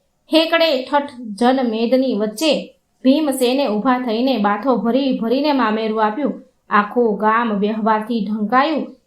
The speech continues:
એમ કહીએ તોય ખોટું નથી. સગા સંબંધી કેમ બાકાત રહે? ધર્મા યાદ કરતી ગઈ અને ભીમસેન પેરામણી કરતા ગયા. એક રાજ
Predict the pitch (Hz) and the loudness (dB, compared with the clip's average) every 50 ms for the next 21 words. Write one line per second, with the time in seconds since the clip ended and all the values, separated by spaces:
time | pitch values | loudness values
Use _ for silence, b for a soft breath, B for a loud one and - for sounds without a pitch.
0 | _ _ - 233 262 285 285 269 - 220 214 240 254 302 302 294 302 302 - 202 | _ _ 0 2 2 2 2 0 0 -2 -2 0 0 0 0 0 0 0 0 0
1 | 208 220 254 262 254 - 285 269 262 294 294 285 285 285 285 370 339 202 - - | 0 0 -2 -2 0 2 2 2 2 0 -2 -2 -2 -2 -2 -2 -4 -4 -6 -8
2 | - _ _ _ - - 240 226 220 233 220 226 226 220 208 208 214 214 233 226 | -14 _ _ _ -4 0 0 2 2 2 0 0 0 -2 -2 0 0 0 0 -2
3 | 233 214 196 - - 202 214 240 269 277 262 226 185 196 196 226 233 240 240 262 | -2 -4 -6 -4 -2 0 0 0 0 0 0 0 0 0 0 -2 -2 -2 -2 -2
4 | 277 302 311 247 185 185 185 214 214 208 214 220 214 202 202 208 214 233 226 226 | -2 -2 -2 -4 -4 -4 -4 -4 -2 -2 -2 0 0 0 0 0 0 -2 -2 -4
5 | 208 233 214 - - 262 254 277 294 294 233 - - - - - - - - - | -2 -4 -4 -4 -4 -2 0 0 0 0 -2 -6 -8 -14 -18 -18 -18 -16 -12 -6
6 | - 262 277 277 233 240 247 247 262 269 269 269 254 254 262 269 269 - 233 214 | 0 0 2 2 2 0 0 0 0 0 0 0 0 0 0 -2 -4 -2 0 0
7 | 226 233 240 254 262 262 262 277 277 262 214 202 190 190 269 302 311 262 220 214 | 2 2 2 2 2 0 0 -2 -2 -2 -2 -2 0 2 0 2 2 0 -2 -2
8 | 208 202 202 - - _ - 330 339 - - - 214 240 262 254 254 - - - | -2 -4 -6 -10 -14 _ -20 -20 -20 -16 -4 2 2 2 2 2 -2 -8 -14 -16
9 | - - - - - - - - 220 226 233 - | -16 -18 -18 -18 -20 -14 -4 2 4 4 4 4